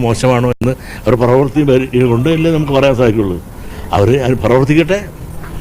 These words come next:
അവരൊരാളെ ജയിച്ചു വന്ന ആളാണ്, മറ്റൊരാളെ എം പി ആക്കി മന്ത്രിയാക്കാൻ പോവുകയാണ്. അവരുടെ ഓരോ പാരമ്പര്യം ഇപ്പോ എം പി ആക്കാൻ പോകുന്ന, ആ,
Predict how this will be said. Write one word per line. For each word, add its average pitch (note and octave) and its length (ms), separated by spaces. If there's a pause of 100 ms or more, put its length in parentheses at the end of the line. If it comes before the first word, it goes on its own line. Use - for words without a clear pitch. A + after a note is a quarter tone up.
(220)
അവരൊരാളെ C3 520
ജയിച്ചു B2 260
വന്ന C3+ 160
ആളാണ്, B2 260 (560)
മറ്റൊരാളെ B2+ 500
എം A#2+ 100
പി C#3 60 (100)
ആക്കി B2 240
മന്ത്രിയാക്കാൻ B2 480
പോവുകയാണ്. A2+ 300 (640)
അവരുടെ C3 260 (100)
ഓരോ C3 220
പാരമ്പര്യം B2+ 360
ഇപ്പോ C3 100 (120)
എം A#2 100
പി C#3 140
ആക്കാൻ B2+ 260
പോകുന്ന, B2 220 (760)
ആ, A#2 80